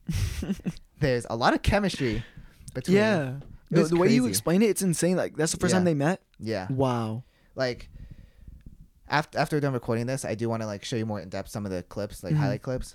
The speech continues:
Speaker 2: But, like, you'll see, like, it, it's crazy. Like, they, they hit it off, like,
Speaker 1: Right
Speaker 2: right,
Speaker 1: away?
Speaker 2: yeah.
Speaker 1: Wow.
Speaker 2: Like, they're, 'cause, like, her, 'cause the reason I knew it was gonna work so well is because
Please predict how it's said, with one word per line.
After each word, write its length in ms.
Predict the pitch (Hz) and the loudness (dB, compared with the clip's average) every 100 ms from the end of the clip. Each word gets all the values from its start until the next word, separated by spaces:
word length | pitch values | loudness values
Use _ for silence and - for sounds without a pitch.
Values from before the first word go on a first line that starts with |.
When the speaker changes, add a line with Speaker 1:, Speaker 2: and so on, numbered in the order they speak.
| - | -6
Speaker 2:
But, 80 | 120 | -4
like, 160 | 110 | 0
you'll 120 | 147 190 | 2 2
see, 320 | 165 143 101 | 0 0 -2
like, 240 | 107 101 - - - | -6 -8 -14 -20 -14
it, 300 | 78 - - - | -12 -14 -10 -8
it's 160 | 123 | -8
crazy. 420 | - 120 107 92 | -8 -6 -6 -10
Like, 180 | 87 85 - - | -12 -12 -10 -4
they, 560 | 107 107 107 107 104 | -2 -2 -4 -6 -6
they 120 | 101 107 | -4 -4
hit 140 | 143 | -4
it 80 | 127 | -6
off, 220 | 104 104 | -10 -12
like, 280 | 92 87 - - _ - - _ - | -16 -16 -20 -20 _ -20 -20 _ -2
Speaker 1:
Right 220 | 139 139 | 2 4
Speaker 2:
right, 60 | 131 | 4
Speaker 1:
away? 200 | 135 208 | 2 0
Speaker 2:
yeah. 260 | 87 78 82 - | -6 -12 -14 -4
Speaker 1:
Wow. 380 | 139 127 120 113 | 2 4 2 0
Speaker 2:
Like, 160 | 120 | -4
they're, 260 | 139 123 110 - - - - - - | -6 -8 -10 -14 -20 -20 -20 -20 -8
'cause, 180 | 190 165 | -6 -4
like, 220 | 139 - - - _ _ _ _ _ _ _ _ _ | -6 -10 -20 -20 _ _ _ _ _ _ _ _ _
her, 800 | - - 170 151 147 139 131 - - _ _ _ _ _ - | -14 -8 -4 -2 0 -2 -2 -6 -10 _ _ _ _ _ -8
'cause 160 | 190 151 127 | -6 -6 -6
the 120 | 156 | 0
reason 200 | 190 202 | 2 2
I 60 | 127 | 0
knew 120 | 131 | -4
it 20 | |
was 100 | 139 | -8
gonna 120 | 113 95 | -10 -10
work 160 | 107 | -12
so 140 | - 101 | -8 -6
well 280 | 95 101 - - - - | -4 -4 -8 -14 -20 -16
is 100 | 127 | -12
because 460 | 135 156 131 113 | -4 -2 -2 -4